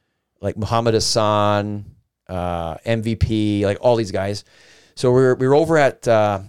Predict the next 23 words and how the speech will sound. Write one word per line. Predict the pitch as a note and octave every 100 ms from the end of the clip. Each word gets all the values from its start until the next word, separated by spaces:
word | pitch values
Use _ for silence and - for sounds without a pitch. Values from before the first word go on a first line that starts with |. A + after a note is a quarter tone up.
| -
I | A#2
think | - F3+
that | -
was | G3 E3
the |
day, | B2 C3+ C#3 C3+ B2+ G2+ _ _ _ -
I |
think | E3+
that |
was | C#4
the | E3
day | -
Chris | D#3+ -
Masters | A#2+ E3+ D3 G#2+
got | G2+
a |
call | G2 - C#3 G#2+ F#2+ - _
that | A2
he |
was | A2
getting | G2+ A2 G#2
called | - G#2 B2+
up. | A#2 _